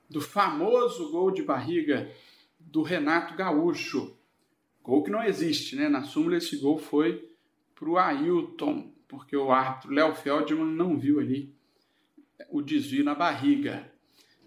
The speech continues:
É, o Grêmio foi bicampeão da Libertadores, bateu o Atlético Nacional do goleiro Iguita na final. O Flamengo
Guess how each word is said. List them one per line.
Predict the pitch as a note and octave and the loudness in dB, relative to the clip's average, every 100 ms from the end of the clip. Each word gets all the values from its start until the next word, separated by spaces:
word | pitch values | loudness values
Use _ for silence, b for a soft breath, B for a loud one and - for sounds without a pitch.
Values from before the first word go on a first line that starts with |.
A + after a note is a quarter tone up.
| - | -8
É, | C3+ C3+ C3 | -2 0 2
o | C#3+ | 0
Grêmio | C#3+ D3 F#3 E3 C#3 | 4 4 4 0 -2
foi | C#3 D#3 D3+ | -2 2 4
bicampeão | C3+ C#3 F3 E3 - D3 D3+ | 2 -2 -2 -2 0 0 0
da | D3 | -2
Libertadores, | - C3+ F3+ F#3 D#3 G#3 - | -4 -2 -2 0 0 0 0
bateu | - D3 - D#3+ | -2 -2 -2 -2
o | E3 | 0
Atlético | C3+ - E3+ F3 - D#3+ | 0 0 0 0 -2 -2
Nacional | D#3+ - C#3+ C#3+ E3 D3+ | -2 -4 -2 2 2 0
do | C#3 | -2
goleiro | C#3+ D#3 D#3 | 0 2 2
Iguita | C3 D3+ G3+ G3+ - - - _ _ _ _ _ _ | -4 -2 -2 0 -4 -4 -14 _ _ _ _ _ _
na | C#3 C3+ | -4 -2
final. | - F#3 F3 G#3+ A3 A3 - _ _ _ _ _ _ _ _ _ _ _ - | -4 -4 0 0 -2 -10 -20 _ _ _ _ _ _ _ _ _ _ _ -6
O | C3+ | -6
Flamengo | C3 D#3 C3+ C#3+ D3 C3+ A#2+ - - | -2 -2 2 2 2 0 -4 -8 -18